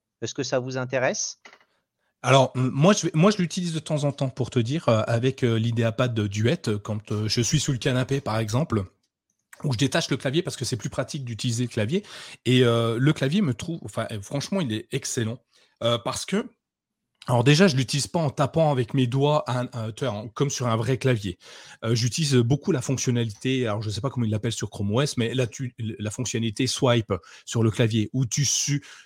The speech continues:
Speaker 2: tu, euh, sans lever ton doigt de l'écran,
Speaker 1: Ouais.
Speaker 2: tu suis les lettres pour former un mot. Et lui va te trouver via l'é-, l'écriture intuitive, ou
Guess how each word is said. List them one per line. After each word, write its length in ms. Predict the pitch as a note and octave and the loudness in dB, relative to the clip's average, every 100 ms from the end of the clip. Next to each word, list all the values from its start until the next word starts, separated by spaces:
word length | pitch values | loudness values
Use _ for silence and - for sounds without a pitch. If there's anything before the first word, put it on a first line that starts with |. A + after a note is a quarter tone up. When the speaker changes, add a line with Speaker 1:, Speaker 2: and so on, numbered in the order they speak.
| - | -8
Speaker 2:
tu, 280 | - C3 A2+ | -2 2 2
euh, 400 | G#2 G2+ G2+ G#2 - | 2 0 -2 -6 -8
sans 380 | - D3+ D#3+ D3+ | -2 0 4 4
lever 260 | C3+ B2+ | 4 4
ton 200 | C3 B2+ | 2 0
doigt 220 | A2+ C3+ B2+ | 2 2 4
de 120 | G#2+ | 2
l'écran, 400 | G2 G2 A#2+ D3+ | 0 0 0 0
Speaker 1:
Ouais. 80 | F#3 - - - | 0 -6 -20 -6
Speaker 2:
tu 160 | C#3+ | -2
suis 320 | B2+ - D#3 D3+ | 0 0 0 2
les 140 | B2 | 2
lettres 320 | B2 E3+ - | 2 0 -2
pour 180 | A#2+ A2+ | -4 -4
former 340 | - A2+ B2 | -2 0 2
un 120 | A#2+ G#2+ | 2 2
mot. 220 | F#2+ G2 | 0 -2
Et 100 | A2 | -2
lui 240 | A#2+ C3+ F#3+ | 0 0 2
va 140 | D3+ | 0
te 100 | D3 | 0
trouver 320 | C3 - E3 | -4 -4 -4
via 220 | F#3 C3+ | -2 -4
l'é-, 240 | C3 A#2+ A2 | -2 -2 -4
l'écriture 400 | G#2+ - G#2+ G#2 | -6 -6 -6 -6
intuitive, 440 | F#2+ G#2 G2+ E3+ | -6 -6 -6 -4
ou 100 | B2+ | -4